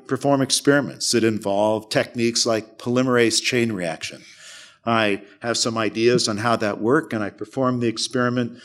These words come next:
with the idea I'll have a particular outcome. The experiment doesn't always work, and so you do it again.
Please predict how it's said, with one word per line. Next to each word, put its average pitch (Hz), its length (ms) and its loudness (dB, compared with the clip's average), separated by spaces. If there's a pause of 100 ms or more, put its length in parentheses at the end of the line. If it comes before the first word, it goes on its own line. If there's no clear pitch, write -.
(240)
with 113 120 2
the 113 100 4
idea 110 360 4
I'll 110 60 4
have 107 220 0
a 107 60 -4
particular 104 480 -4
outcome. 101 540 -2 (1040)
The - 80 -10
experiment 139 520 2
doesn't 113 280 2
always 107 320 -2
work, - 400 -2 (420)
and 104 160 -4
so 110 100 2
you 107 120 0
do 98 180 -4
it 95 60 -4
again. 98 400 -4